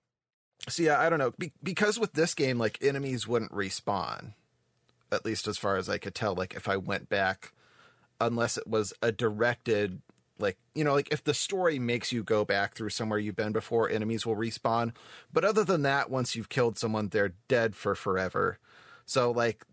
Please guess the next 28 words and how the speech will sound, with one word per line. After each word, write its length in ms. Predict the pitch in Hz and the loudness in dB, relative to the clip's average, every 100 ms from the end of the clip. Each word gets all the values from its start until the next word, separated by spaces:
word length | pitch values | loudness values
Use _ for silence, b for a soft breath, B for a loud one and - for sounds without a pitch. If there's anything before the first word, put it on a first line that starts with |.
| - | 0
there 160 | 143 | 2
isn't 360 | - 180 180 - | 2 0 -2 0
really 280 | 151 139 131 | 2 4 4
a 60 | 113 | 4
lot 240 | 110 110 | 2 2
of 100 | 107 | 2
ways 360 | 110 110 110 - | 2 2 2 -2
to, 100 | 120 | 0
like, 220 | 101 - - _ | 0 0 -6 _
grind 520 | - 123 123 123 123 117 | -16 0 0 2 0 -2
the 140 | 117 | -2
game 320 | - 98 98 | 0 -2 -2
if 140 | 98 - | -4 -6
you're 120 | - | -4
stuck 440 | - - 95 - | -4 -2 -2 -2
in 80 | 95 | -4
a 60 | 90 | -4
spot 480 | - 92 90 90 - | -4 0 0 0 -2
in 140 | 107 101 | -4 -4
order 300 | - 107 101 | 0 0 2
to 100 | 104 | 0
try 260 | - 107 95 | -2 -4 -2
and 140 | 95 | -4
use 320 | 95 95 90 98 | -4 -6 -8 -2
levels 420 | 95 92 90 - | -2 0 -4 -6
to 60 | 85 | -4
get 220 | 85 - | -4 -4
through. 400 | - 90 87 | -4 -2 -2